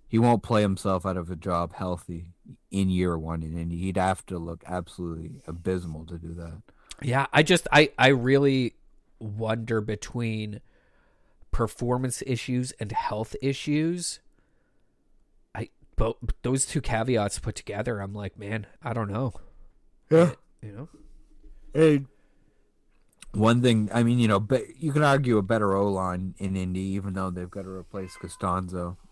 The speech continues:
Speaker 1: But one thing nobody's talking about is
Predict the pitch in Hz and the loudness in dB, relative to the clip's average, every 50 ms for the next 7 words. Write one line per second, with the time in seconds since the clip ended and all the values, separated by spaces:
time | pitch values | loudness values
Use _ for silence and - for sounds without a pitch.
0 | _ - - - - - - 110 104 101 95 104 120 127 123 123 120 113 104 107 | _ -20 -20 -20 -20 -10 -4 0 0 0 2 2 2 2 4 2 2 2 2 2
1 | 104 104 104 110 104 - - - 101 92 92 - - 95 92 90 90 92 92 92 | 2 2 2 0 -2 -4 -2 0 2 2 2 0 -2 -4 -4 -4 -2 -2 -2 -2
2 | 90 85 - - 95 98 92 90 92 - - - | -4 -4 -4 -2 0 0 0 0 -4 -8 -12 -14